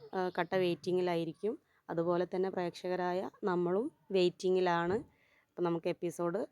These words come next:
കാണുമ്പോൾ അറിയാം എന്തെല്ലാമാണ് സംഭവിക്കുന്നത്, ഏതെല്ലാം രീതിയിലാണ് എന്നൊക്കെ. വീഡിയോ ഇഷ്ടപ്പെട്ടാൽ ലൈക്ക് ചെയ്യുക, ഷെയർ ചെയ്യുക, സബ്സ്ക്രൈബ് ചെയ്യുക. Thank you.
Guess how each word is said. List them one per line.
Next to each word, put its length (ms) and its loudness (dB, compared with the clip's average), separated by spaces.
കാണുമ്പോൾ 500 2
അറിയാം 320 2
എന്തെല്ലാമാണ് 640 0
സംഭവിക്കുന്നത്, 800 -6
ഏതെല്ലാം 460 -2
രീതിയിലാണ് 720 -4
എന്നൊക്കെ. 380 -6
വീഡിയോ 300 0
ഇഷ്ടപ്പെട്ടാൽ 560 -4
ലൈക്ക് 240 -4
ചെയ്യുക, 340 -6
ഷെയർ 300 -6
ചെയ്യുക, 360 -8
സബ്സ്ക്രൈബ് 500 -10
ചെയ്യുക. 300 -10
Thank 300 -6
you. 160 -4